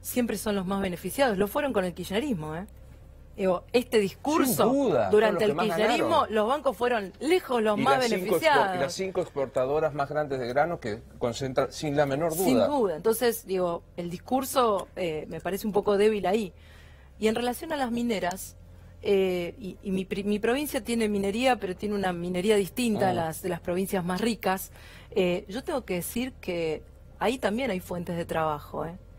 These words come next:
Speaker 1: Y que con las reglas de juego que había cuando Mauricio llegó a la presidencia,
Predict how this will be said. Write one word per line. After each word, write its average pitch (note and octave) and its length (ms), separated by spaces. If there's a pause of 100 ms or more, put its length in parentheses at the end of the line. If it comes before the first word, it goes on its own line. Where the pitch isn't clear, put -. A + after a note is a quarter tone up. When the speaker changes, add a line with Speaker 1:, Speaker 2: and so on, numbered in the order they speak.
(160)
Speaker 1:
Y G3 120
que - 100
con G3+ 240
las G3 140
reglas C#4+ 280
de A3 60
juego B3 300
que G3 100
había F#3 280
cuando D#3+ 580
Mauricio F3+ 580
llegó F#3+ 300
a G3 40
la F#3+ 120
presidencia, D#3+ 800